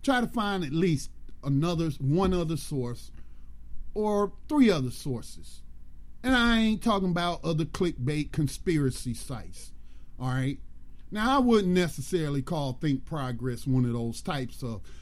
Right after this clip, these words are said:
conspiracy sites who talking about, uh,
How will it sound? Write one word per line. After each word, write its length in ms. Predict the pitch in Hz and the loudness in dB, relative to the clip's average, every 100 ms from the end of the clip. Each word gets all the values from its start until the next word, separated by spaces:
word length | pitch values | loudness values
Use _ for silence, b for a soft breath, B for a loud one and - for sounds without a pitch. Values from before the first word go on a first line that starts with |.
| B - | B -2
conspiracy 920 | 190 165 - 226 202 175 160 175 160 | 0 0 0 2 4 4 2 -2 -4
sites 540 | - 180 156 147 - | -4 -4 -4 -4 -2
who 400 | 156 143 135 139 - b b b - - | 0 2 4 2 -2 b b b -14 -2
talking 360 | 208 180 175 | 0 0 2
about, 480 | 165 156 160 156 156 | 2 0 0 0 -2
uh, 240 | 151 139 | -4 -2